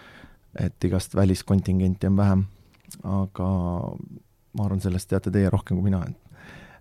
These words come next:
et, äh, laias laastus ma arvan, see selline suur trend on ikkagi see, et, äh, varad lähevad kallimaks ja raha tehakse juurde, et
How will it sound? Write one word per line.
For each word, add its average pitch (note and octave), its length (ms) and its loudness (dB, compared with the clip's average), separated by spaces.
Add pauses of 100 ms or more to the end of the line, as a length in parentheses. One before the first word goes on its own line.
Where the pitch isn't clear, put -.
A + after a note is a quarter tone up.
(300)
et, - 240 0
äh, G#2+ 160 8 (240)
laias G#2+ 400 6
laastus G#2+ 340 2
ma G#2 200 4
arvan, G2 280 2
see G2+ 220 0 (320)
selline G2 400 2 (920)
suur G#2+ 380 6
trend G#2 400 6
on G2+ 80 6
ikkagi G2 340 0
see, G#2 300 4
et, - 240 -8
äh, G2+ 480 4
varad G2 340 2
lähevad G2 300 0
kallimaks G2 580 2
ja G2 120 0 (260)
raha G2 220 2 (100)
tehakse F#2+ 320 -2
juurde, F#2+ 320 -2
et - 240 -16